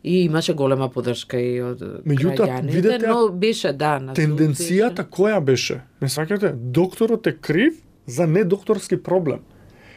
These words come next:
Speaker 2: Јас сваќам мене некој да ме повика на одговорност ако јас нешто сум промашил со пациентот, сум направил превид,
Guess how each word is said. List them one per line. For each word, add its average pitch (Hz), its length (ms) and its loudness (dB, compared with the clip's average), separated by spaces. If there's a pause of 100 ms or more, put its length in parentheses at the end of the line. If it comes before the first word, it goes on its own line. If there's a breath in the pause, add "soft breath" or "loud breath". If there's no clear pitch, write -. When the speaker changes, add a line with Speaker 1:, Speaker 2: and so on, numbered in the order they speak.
(100)
Speaker 2:
Јас - 200 -6
сваќам 123 320 -2
мене 156 220 2
некој 202 120 2
да 208 140 0
ме 214 80 2
повика 220 400 0
на 220 160 0
одговорност 208 560 0
ако 196 160 -2
јас 196 220 0
нешто 185 380 0 (220 loud breath)
сум - 280 0
промашил 160 680 0
со - 200 -4
пациентот, 139 840 0
сум 139 180 -2
направил 135 560 0 (420 loud breath)
превид, 135 800 0